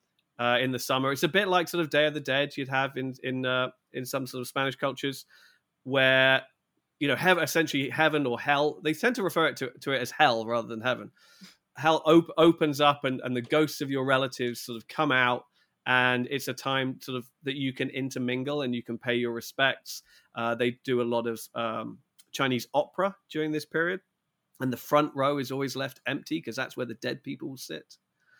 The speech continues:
and, and just things like that. And you, you burn a lot of paper offerings.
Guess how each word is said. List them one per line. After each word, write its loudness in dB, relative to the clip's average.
and, -6
and 0
just -6
things 0
like -4
that. 4
And 2
you, -2
you -4
burn 2
a 0
lot -2
of -12
paper -4
offerings. -6